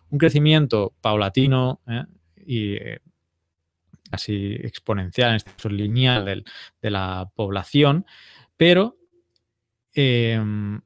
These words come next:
en cuanto a extracción de agua, no ha habido ese aumento. Sí, al inicio de los años cincuenta se ve una, eh,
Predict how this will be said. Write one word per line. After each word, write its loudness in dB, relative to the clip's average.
en -2
cuanto 0
a 0
extracción -2
de 4
agua, 0
no 0
ha 2
habido 4
ese -6
aumento. -12
Sí, -2
al -2
inicio -2
de -2
los -4
años -6
cincuenta -8
se -10
ve -4
una, -2
eh, -20